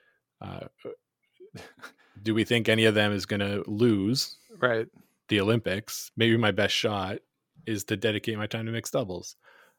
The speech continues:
Speaker 1: Uh, like, maybe Chelsea Carey decides mixed doubles is what I'm gonna focus on now.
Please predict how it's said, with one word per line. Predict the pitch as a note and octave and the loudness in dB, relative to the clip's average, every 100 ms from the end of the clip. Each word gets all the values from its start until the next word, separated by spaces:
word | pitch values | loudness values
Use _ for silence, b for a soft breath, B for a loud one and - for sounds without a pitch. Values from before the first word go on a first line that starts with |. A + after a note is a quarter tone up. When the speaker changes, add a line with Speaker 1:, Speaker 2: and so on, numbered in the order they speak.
| _ | _
Speaker 1:
Uh, | - G2 G2 G2 | -10 -8 -8 -4
like, | G#2 - | -4 -4
maybe | G#2 G2+ | -4 -4
Chelsea | A2 C3+ B2 | 2 2 2
Carey | B2+ E3 G#2+ | 0 0 0
decides | F#2 - F#2+ F#2+ - - - _ _ _ _ _ _ | -4 -6 -8 -8 -12 -18 -20 _ _ _ _ _ _
mixed | G#2+ G#2+ - | -6 -4 -2
doubles | A#2+ G#2 F#2 | -2 -2 -4
is | G2 F#2+ | -8 -10
what | G2+ | -10
I'm | G2 | -8
gonna | G2+ G2+ | -6 -4
focus | C3 B2+ G2+ | -2 -2 -4
on | F#2 | -6
now. | F2+ D#2 - | -8 -10 -12